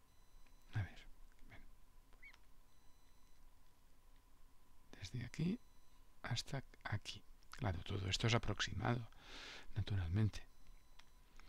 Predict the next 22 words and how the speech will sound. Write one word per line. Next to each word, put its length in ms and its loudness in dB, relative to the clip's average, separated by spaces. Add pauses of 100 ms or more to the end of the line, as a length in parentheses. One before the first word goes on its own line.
(200)
Y 120 8
ahora 340 8 (3500)
voy 260 4
a 80 6
dibujar, 560 4 (2250)
pues, 540 2 (240)
lo 100 2
que 80 2
vendría 320 6
a 40 4
ser 200 4
el 160 6
rayo 280 4
de 120 2
sol 320 4 (1300)
que 100 2
produce 720 4
la 200 4
línea 360 6
roja 260 2
de 120 4
sombra, 460 4